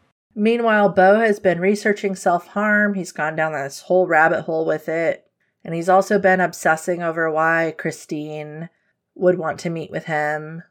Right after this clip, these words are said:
Why just him? Why not his twin too? Why all this subterfuge? And he's feeling pretty put out about the whole thing because normally he would talk to Dwayne about it. But since Dwayne is leaving soon, Bo has been pulling away from him.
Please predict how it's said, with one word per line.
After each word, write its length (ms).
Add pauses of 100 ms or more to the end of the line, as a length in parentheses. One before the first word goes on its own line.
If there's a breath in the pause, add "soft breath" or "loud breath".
Why 300
just 320
him? 360
Why 160
not 200
his 200
twin 320
too? 440 (420 soft breath)
Why 1080 (500)
all 160
this 240
subterfuge? 1200 (400)
And 160
he's 180
feeling 360
pretty 220
put 260
out 280
about 260
the 60
whole 180
thing 360
because 360
normally 400
he 140
would 120
talk 280
to 120
Dwayne 340
about 300
it. 260 (140)
But 160
since 300
Dwayne 280
is 180
leaving 480
soon, 800
Bo 180
has 160
been 180
pulling 380
away 280
from 200
him. 400